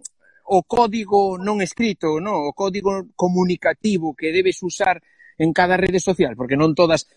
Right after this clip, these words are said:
como xa dixo aquel en un vídeo que se publicou hai pouco en, en Youtubeiros, eh, non todas as redes sociais se, se usan igual, non, non en todas interactuamos igual.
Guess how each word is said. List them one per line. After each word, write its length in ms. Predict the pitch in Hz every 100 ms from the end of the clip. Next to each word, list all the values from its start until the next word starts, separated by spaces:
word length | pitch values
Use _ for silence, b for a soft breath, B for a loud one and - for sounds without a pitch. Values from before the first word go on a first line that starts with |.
| _
como 180 | - -
xa 140 | 135 160
dixo 320 | 160 170 160
aquel 320 | 151 180 160
en 80 | 156
un 80 | 160
vídeo 240 | 160 156
que 80 | 156
se 140 | 156
publicou 420 | 139 156 156 160 156
hai 80 | 151
pouco 420 | 185 170 139 160
en, 300 | 156 156 151 151
en 320 | 156 156 151
Youtubeiros, 560 | 156 156 180 180 170 - b b b
eh, 240 | - 156
non 320 | 151 180 196 190
todas 240 | 208 185
as 100 | 175
redes 220 | 180 180
sociais 720 | 196 170 208 202 214 - - _ _
se, 720 | - - 160 151 139 131 127 120
se 160 | - 165
usan 320 | 175 156 139
igual, 400 | 165 233 185 143
non, 320 | 160 175 165
non 240 | 175 202
en 160 | 190 180
todas 480 | - 208 160 - -
interactuamos 640 | 160 147 151 151 143 131
igual. 320 | 143 196 127